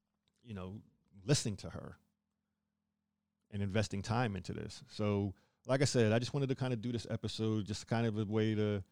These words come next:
to help some guys understand, when your wife has an objection,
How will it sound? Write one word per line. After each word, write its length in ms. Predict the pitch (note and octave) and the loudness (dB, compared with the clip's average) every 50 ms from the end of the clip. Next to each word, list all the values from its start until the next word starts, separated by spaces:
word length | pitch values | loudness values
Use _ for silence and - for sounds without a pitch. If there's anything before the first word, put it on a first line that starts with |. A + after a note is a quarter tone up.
| _ _ _ _ _ _ _ | _ _ _ _ _ _ _
to 60 | - A#2+ | 6 6
help 160 | C#3 D3+ - | 6 8 6
some 180 | - D#3+ D3 | 4 0 2
guys 280 | C3 D3 C#3+ C#3 C3+ - | 6 8 8 8 8 6
understand, 720 | - C3 B2+ A#2+ B2+ - - - C3+ A#2 G#2 G2 F#2+ G2 | 2 -2 0 0 0 0 2 2 2 2 2 0 -2 -2
when 140 | F#2+ G#2 G#2 | -2 -2 0
your 140 | G#2+ A2+ A2+ | 2 2 2
wife 260 | G#2 A#2+ A#2 A#2 - | 4 4 4 4 2
has 200 | - A2+ A2+ A2 | 2 2 2 2
an 100 | G#2+ G2+ | 2 0
objection, 760 | G#2 F#2+ E2+ E2+ A#2 B2 - - - - A2 G2+ G2+ G2+ G2 | -2 -4 0 2 2 2 2 2 -2 -2 -2 -2 -2 -4 -6